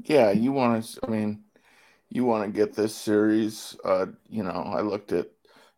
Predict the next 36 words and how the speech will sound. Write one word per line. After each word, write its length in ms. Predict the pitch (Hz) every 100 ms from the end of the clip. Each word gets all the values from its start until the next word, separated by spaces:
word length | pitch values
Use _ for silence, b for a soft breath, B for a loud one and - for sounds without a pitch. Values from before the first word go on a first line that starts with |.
| -
the 120 | 98
upcoming 400 | 98 104 101 104
road 280 | 98 101 107
trip. 280 | 113 104 101
We 80 | 90
got 220 | 87 78
Boston. 500 | 87 90 - 92 98
They 140 | 92
haven't 240 | 92 101 98
had 240 | 101 98
quite, 400 | - - 98 -
quite 320 | - 82 90 -
the 80 |
greatest 540 | 87 - 92 92 - -
of 140 | 95
years, 340 | 92 87 113 -
but 200 | 82 -
they 80 | 90
have 120 | 104
a 60 |
better 260 | 95 101 107
record 400 | 107 107 117 113
than 140 | 117
us 340 | 110 113 120 -
in 80 | 110
the 100 | 69
East. 540 | 104 117 131 - - _ _ _ _ _ _ _
Um, 560 | 98 87 80 71 107 113 _
and 160 | 95 95
then, 200 | 82 82
like 220 | 92 -
you 60 | 90
mentioned, 380 | 101 107 - 53
Atlanta. 440 | 69 85 104 92
So, 260 | - 69 95
yeah, 400 | 101 101 73